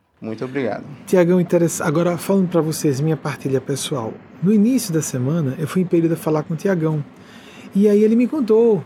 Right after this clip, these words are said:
Speaker 2: de perceber a assistência dos espíritos lá no início da semana.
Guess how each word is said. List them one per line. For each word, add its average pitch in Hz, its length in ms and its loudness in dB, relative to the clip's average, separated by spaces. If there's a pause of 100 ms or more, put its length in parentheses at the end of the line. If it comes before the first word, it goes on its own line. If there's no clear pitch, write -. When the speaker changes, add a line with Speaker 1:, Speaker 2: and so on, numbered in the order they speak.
(100)
Speaker 2:
de - 60 -20
perceber 151 680 -2
a 143 40 -8
assistência 143 500 -8
dos 139 180 -4
espíritos 131 800 -4
lá 240 220 -2
no 339 80 -6
início 262 220 -2
da 220 60 -4
semana. 147 440 -4